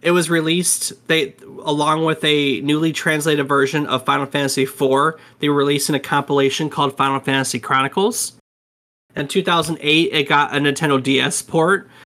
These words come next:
which contained the bonus material from the PlayStation port, along with two new areas. Those areas and a new ending tied the game into Chrono Cross a little bit better. And then in two thousand eleven, the D S version was ported over to mobile.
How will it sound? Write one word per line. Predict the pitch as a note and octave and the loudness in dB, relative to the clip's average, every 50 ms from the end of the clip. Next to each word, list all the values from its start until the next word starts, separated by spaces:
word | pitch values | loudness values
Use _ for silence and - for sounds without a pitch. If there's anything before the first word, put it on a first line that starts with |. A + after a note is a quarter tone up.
| _ _ | _ _
which | - D3+ E3 C#3+ - - | -2 0 0 0 0 -4
contained | - E3+ C#3 - - F3 D#3+ D#3+ D#3+ D#3 | -4 -4 -4 -2 0 0 2 2 0 0
the | D3 | -2
bonus | C#3 D3 D3 D3 D3+ D3+ D3 - - | 0 2 2 4 2 2 0 -2 -4
material | D#3+ C#3 - - D#3+ D#3 D#3 D3+ D3 C#3 | -4 -4 0 0 2 2 4 2 2 0
from | - - D3 C#3+ | 0 0 0 0
the | C#3 C#3 | 0 -2
PlayStation | - - C#3 C3 - D3+ C#3+ C#3 - C#3 C3+ | 0 0 0 2 2 2 0 2 0 -2 -4
port, | - - C#3+ C#3+ D3+ D#3 - | -2 0 0 0 0 0 -2
along | C#3+ C#3+ C#3 C#3 | -2 0 2 2
with | C#3 C#3 | 2 0
two | - - F3 D#3+ | 0 0 0 2
new | D#3 D3 C#3+ - | 4 2 2 2
areas. | - C3 C3 C3 C3 C3+ C3+ D3 D#3+ F3 - - - - - _ _ _ _ _ _ _ _ _ _ _ _ _ _ | 2 4 4 4 6 4 4 2 2 2 0 0 -2 -4 -12 _ _ _ _ _ _ _ _ _ _ _ _ _ _
Those | - D#3+ D#3+ D#3 D#3 | 0 2 2 2 0
areas | - - E3+ E3+ F3 F3 F3 F3 E3+ F3 F3 F#3 | -2 0 2 4 4 4 4 4 2 2 0 -2
and | F3+ E3+ D#3+ | -2 0 0
a | D#3+ | 2
new | D3+ D#3 D#3 D#3 - - | 2 2 0 0 0 0
ending | D3+ D#3 D#3 D3 C#3+ C3+ C3+ C#3 D3+ D3+ C#3+ - _ _ _ _ _ _ _ _ _ _ _ _ _ _ _ - | 0 0 2 2 2 2 2 2 0 -4 -8 -14 _ _ _ _ _ _ _ _ _ _ _ _ _ _ _ -16
tied | - - - D#3 D3+ D#3 D3 C#3 | -14 -8 -2 0 0 0 0 -2
the | D3 | -4
game | C3+ C#3 D3 C#3+ C#3+ C#3 C#3 | 0 2 2 2 2 2 2
into | C3+ C3+ C3+ - D3 | 0 0 -2 -2 -4
Chrono | - - D3+ C#3+ C3 B2 | -2 0 0 2 2 0
Cross | - - C#3+ B2 B2 - - | -2 -2 -2 -2 -2 -2 -2
a | C3+ | -4
little | B2+ B2+ B2+ | -4 -2 -4
bit | B2 B2 B2 B2+ - | -2 -2 -2 -2 0
better. | B2+ B2+ B2+ C3 C3+ C#3 C#3+ C#3+ - - - - - _ _ _ _ _ | -2 0 0 2 0 0 -2 -4 -10 -20 -20 -20 -20 _ _ _ _ _
And | - D#3+ D#3+ E3 | -2 0 0 2
then | E3+ E3 E3 E3 | 2 2 2 2
in | D#3+ D3+ | 0 -2
two | - - G3 | -2 -2 -2
thousand | - G3+ G3 F#3+ F3+ - F3+ | 0 2 2 2 2 2 0
eleven, | D#3+ D#3+ D#3 D#3+ D#3+ D#3+ D#3+ D#3+ D#3+ D#3+ D#3+ D#3 D3 | 2 2 2 2 2 2 2 2 2 2 0 -2 -4
the | - D3 C#3+ | -4 -4 -4
D | C#3 D3+ E3 D#3 | 0 2 2 2
S | D#3 D#3 D3+ - | 2 2 0 -2
version | - D3 D3 C#3+ D#3+ | 0 0 0 2 0
was | D#3 C#3 - | -2 -2 -2
ported | - - D3 C#3+ C#3+ | 0 0 2 2 2
over | C#3 C3+ C#3 C#3+ | 2 0 0 -2
to | - - | -2 0
mobile. | C#3 C3 C#3 C#3+ C#3 C3+ C#3 C#3 C3 C3 C3+ C3+ C3 - | 0 2 4 4 4 4 4 4 4 4 2 0 -2 -6